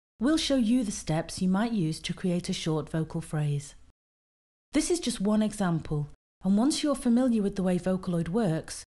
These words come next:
you will undoubtedly find a procedure that works best for you. This short exercise will get you started with the basics.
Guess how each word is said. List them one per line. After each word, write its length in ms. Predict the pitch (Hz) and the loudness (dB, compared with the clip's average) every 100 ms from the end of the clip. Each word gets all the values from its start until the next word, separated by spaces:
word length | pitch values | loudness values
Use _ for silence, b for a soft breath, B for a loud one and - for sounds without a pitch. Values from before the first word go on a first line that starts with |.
| _ | _
you 120 | 247 262 | 0 2
will 100 | 262 | 2
undoubtedly 540 | 254 302 302 - 294 | 2 2 0 0 -2
find 300 | - 208 202 | 2 0 0
a 20 | |
procedure 460 | 202 202 185 175 170 | -2 -4 -2 -2 -2
that 100 | 156 | -2
works 300 | 160 151 - | -2 -4 -4
best 280 | 156 147 - | -8 -8 -8
for 120 | 156 | -4
you. 320 | 151 135 139 - - _ _ _ _ _ | -2 -2 -4 -10 -20 _ _ _ _ _
This 200 | 208 202 | -2 -2
short 380 | - 214 262 262 | -2 0 0 -2
exercise 640 | 180 - - 175 170 160 | -8 -10 -4 -2 0 -2
will 120 | 147 147 | -4 -2
get 180 | 156 | -2
you 100 | 180 | -2
started 460 | 190 - 170 165 160 | -4 -2 -2 -2 -4
with 140 | 160 | -4
the 60 | 156 | -4
basics. 720 | 151 143 135 135 123 - | -4 -4 -4 -10 -10 -14